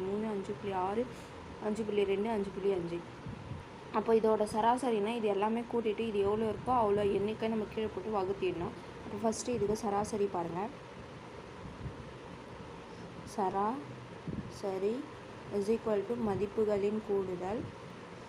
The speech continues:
மதிப்புகளின் கூடுதல்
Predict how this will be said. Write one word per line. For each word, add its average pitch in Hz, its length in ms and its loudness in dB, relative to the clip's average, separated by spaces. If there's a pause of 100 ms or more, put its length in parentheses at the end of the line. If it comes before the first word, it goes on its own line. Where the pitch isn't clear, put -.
(380)
மதிப்புகளின் 208 2250 -2 (1700)
கூடுதல் 214 680 2